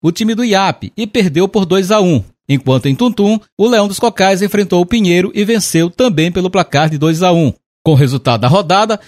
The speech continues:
o Sampaio permanece na primeira posição na tabela de classificação com quatorze pontos ganhos.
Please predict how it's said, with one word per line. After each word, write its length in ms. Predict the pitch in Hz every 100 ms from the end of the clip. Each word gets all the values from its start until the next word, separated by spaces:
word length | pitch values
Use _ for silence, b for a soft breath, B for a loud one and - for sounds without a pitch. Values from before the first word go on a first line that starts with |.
| b -
o 100 | 202
Sampaio 320 | 247 254 254
permanece 460 | 240 233 180 208 214
na 60 |
primeira 420 | 202 190 170 240
posição 520 | 214 208 180 127 190 202
na 100 | 185
tabela 360 | 165 151 147
de 100 | 143
classificação 760 | 135 135 - 180 214 - 170 185
com 120 | 214
quatorze 440 | 220 196 170 180
pontos 340 | 190 175 185 180
ganhos. 400 | 156 180 110